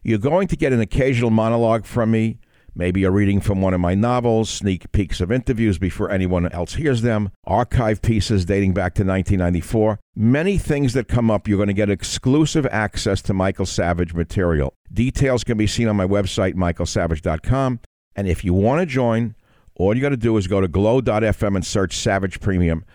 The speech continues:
That's glow dot F M and search Savage Premium.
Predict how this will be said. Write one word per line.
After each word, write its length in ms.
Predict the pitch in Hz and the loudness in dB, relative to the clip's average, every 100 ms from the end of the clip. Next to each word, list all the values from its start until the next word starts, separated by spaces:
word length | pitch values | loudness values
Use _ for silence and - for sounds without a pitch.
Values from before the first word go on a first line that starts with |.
| _ _ _ | _ _ _
That's 280 | - 95 87 | -2 -2 -2
glow 580 | 90 107 127 156 170 - - 87 | -2 2 4 2 0 -6 -14 -2
dot 280 | 113 120 - | 0 0 0
F 240 | 117 - | -2 0
M 320 | 107 92 98 - _ _ _ - | 0 0 -2 -8 _ _ _ -10
and 160 | - 90 | -6 -4
search 460 | - 110 101 - - | -2 0 0 -4 -12
Savage 760 | - - 101 92 95 92 - _ _ _ - | -8 -2 -2 0 -2 -4 -14 _ _ _ -10
Premium. 540 | - 107 95 76 65 | -2 2 2 2 -2